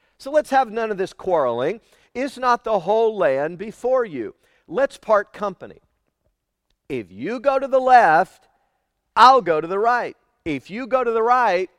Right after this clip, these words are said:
I'll go to the left.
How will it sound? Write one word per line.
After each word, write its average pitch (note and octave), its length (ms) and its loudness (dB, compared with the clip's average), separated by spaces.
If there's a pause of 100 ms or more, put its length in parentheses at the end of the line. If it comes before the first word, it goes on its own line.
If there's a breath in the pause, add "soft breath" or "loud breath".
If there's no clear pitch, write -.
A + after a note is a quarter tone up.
(1200)
I'll F#3 260 2
go A2+ 460 -8 (220)
to A2 100 -18
the G#2+ 120 -14
left. G2+ 280 -16